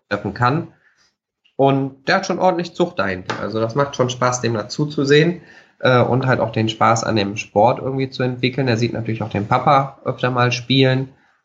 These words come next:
und da hat er natürlich dann auch Lust drauf. Das heißt also, ich denk mal,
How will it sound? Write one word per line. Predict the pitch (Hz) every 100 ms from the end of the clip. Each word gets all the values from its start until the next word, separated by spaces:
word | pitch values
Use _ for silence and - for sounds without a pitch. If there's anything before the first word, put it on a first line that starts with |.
| -
und | 110 113 113 110
da | 110
hat | 113
er | 113
natürlich | 110 113 117
dann | 107
auch | 92 101
Lust | 110 104 -
drauf. | 92 87
Das | 95
heißt | 104 107 -
also, | 104 104
ich | 107
denk | 117 110
mal, | 110 107 113